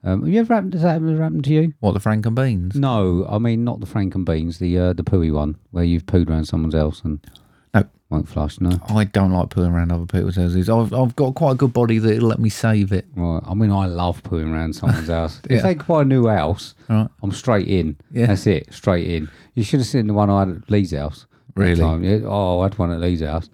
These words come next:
Speaker 1: Should have won awards.
Speaker 2: Really?
Speaker 1: I tell you, yeah. The whole house was cleared out. Brilliant. But I'll probably
Speaker 2: Nice.
Speaker 1: edit that out.
Speaker 2: Yeah.
Speaker 1: I'll be honest. <laughs> Sounds disgusting. But yeah, you go.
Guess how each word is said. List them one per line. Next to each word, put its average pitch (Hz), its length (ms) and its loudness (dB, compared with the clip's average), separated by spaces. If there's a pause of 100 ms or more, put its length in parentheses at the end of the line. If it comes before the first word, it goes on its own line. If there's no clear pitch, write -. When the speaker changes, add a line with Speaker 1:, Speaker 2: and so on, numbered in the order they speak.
(100)
Speaker 1:
Should 165 180 0
have 117 80 0
won 104 240 0
awards. 101 600 -2
Speaker 2:
Really? 113 220 0
Speaker 1:
I 98 40 -2
tell 107 220 0
you, 87 120 0
yeah. 90 360 0 (100)
The 107 80 0
whole 123 160 0
house 110 300 0
was 87 260 -4
cleared 95 320 0
out. 90 300 0 (180)
Brilliant. 90 380 -2 (380)
But - 60 -8
I'll - 140 -2
probably 92 180 4
Speaker 2:
Nice. 80 80 0
Speaker 1:
edit 78 160 -4
that 71 180 -6
out. 78 200 -6
Speaker 2:
Yeah. 127 280 2
Speaker 1:
I'll 95 100 -2
be 95 100 -2
honest. 104 300 0 (140)
<laughs> - 120 -12
Sounds 135 320 0
disgusting. 98 500 0 (360)
But 151 80 0
yeah, 170 140 2
you 175 80 2
go. 175 320 0